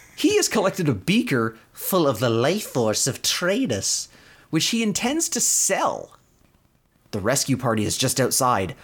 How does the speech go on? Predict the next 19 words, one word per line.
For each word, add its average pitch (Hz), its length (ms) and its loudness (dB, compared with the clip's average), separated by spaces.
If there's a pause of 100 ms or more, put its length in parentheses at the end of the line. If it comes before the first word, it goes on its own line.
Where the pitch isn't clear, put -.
(180)
but 170 140 -2
before 175 320 0
they 170 100 2
can 139 140 0
take 165 220 -2
their 151 120 2
foes 156 320 0
by 143 120 0
surprise, 131 680 0 (240)
they 151 480 0
are 107 80 -2
taken 135 320 0
su-, 123 280 -2
by 127 120 0
surprise 127 460 0
by 151 160 0
their 175 140 2
foe's 185 340 0
robot. 226 480 0